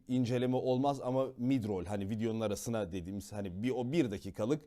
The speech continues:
ya da bir buçuk dakikalık videolardan yerleştirdim." Onlar diyor, "Şöyle olsun", brief atıyorlar, "Böyle olsun", bütçe şu olsun, aşağı yukarı, neyse.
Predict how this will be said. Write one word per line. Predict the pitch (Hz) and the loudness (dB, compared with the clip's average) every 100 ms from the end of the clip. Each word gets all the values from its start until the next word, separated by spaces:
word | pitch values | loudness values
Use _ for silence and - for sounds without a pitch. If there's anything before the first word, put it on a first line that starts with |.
| - - - - | -20 -20 -14 0
ya | 120 | 2
da | 107 | 2
bir | 143 | 0
buçuk | 120 - - | 0 -4 -8
dakikalık | 87 90 123 131 | -8 -2 0 0
videolardan | 123 117 117 113 107 110 | 0 0 2 2 0 -2
yerleştirdim." | 98 87 85 113 127 | -2 -6 -6 -8 -2
Onlar | 135 135 131 | 0 4 4
diyor, | 127 | 2
"Şöyle | 131 139 135 107 | 0 2 2 2
olsun", | 87 - 107 | -2 -6 -2
brief | 127 139 120 | 2 2 2
atıyorlar, | 92 90 95 117 113 | -2 -4 -2 -2 0
"Böyle | 156 123 | 2 2
olsun", | 90 78 120 120 113 | -2 -6 -4 -2 0
bütçe | 139 135 135 | -2 -2 -6
şu | - | 0
olsun, | 156 101 90 117 131 | 2 2 -2 -8 0
aşağı | 135 123 117 101 | 0 0 0 0
yukarı, | 123 117 98 | -2 -2 0
neyse. | 139 135 - 143 | 2 2 2 -2